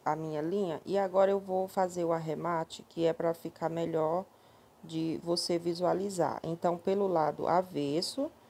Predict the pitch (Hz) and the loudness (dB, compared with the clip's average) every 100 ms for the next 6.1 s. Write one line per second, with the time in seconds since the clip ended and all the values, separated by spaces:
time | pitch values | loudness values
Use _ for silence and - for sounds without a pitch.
0 | - - - 165 170 175 170 170 170 156 | -20 -20 -8 -2 0 2 2 2 2 0
1 | 170 190 170 160 - - - - - - | 2 -2 -2 -6 -16 -20 -20 -20 -20 -20
2 | - - 175 - 180 170 170 175 190 208 | -14 -4 -4 -2 -2 -2 -4 0 4 4
3 | 226 - 147 - - 147 - - - - | 2 -4 -4 -6 -8 -10 -8 -8 -12 0
4 | 170 156 151 151 147 160 233 330 - - | 4 4 4 2 0 -2 -2 -4 -6 -20
5 | - - - - - - - - - 196 | -20 -20 -20 -20 -20 -20 -20 -8 -2 0